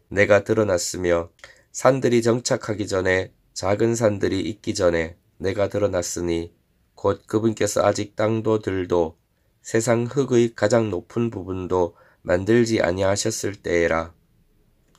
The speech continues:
그분께서 하늘들을 예비하실 때에 내가 거기 있었으며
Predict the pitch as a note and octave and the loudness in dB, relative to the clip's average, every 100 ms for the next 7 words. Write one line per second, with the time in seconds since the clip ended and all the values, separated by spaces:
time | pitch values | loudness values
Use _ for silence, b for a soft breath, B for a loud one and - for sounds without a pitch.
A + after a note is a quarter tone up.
0 | b b b b b b - A2+ A#2 A2 | b b b b b b -2 2 2 2
1 | A2+ G#2+ G#2+ A2+ G#2+ G#2 G2 G2 F#2+ F#2 | 2 2 2 2 2 2 2 2 0 0
2 | F#2+ F#2 F#2+ F#2 F2+ F#2 F#2 F#2 F#2+ F#2+ | 0 0 -4 -4 0 0 0 -2 -2 -4
3 | F#2+ F#2+ F2 F2+ - F2+ F2+ F2+ | -8 -8 -6 -6 -6 -4 -2 -2